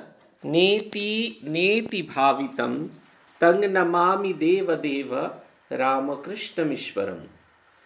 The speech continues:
শ্রী ভগবানের অশেষ কৃপায় আমরা সমবেত হয়েছি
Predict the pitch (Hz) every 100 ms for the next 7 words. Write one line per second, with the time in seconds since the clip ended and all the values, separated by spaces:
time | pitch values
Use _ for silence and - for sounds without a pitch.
0 | _ _ - - 196 165 180 196 202 202
1 | 233 226 175 - 240 262 - 202 190 139
2 | 185 - - 139 135 143 - 143 147 151
3 | 151 160 180 202 - 156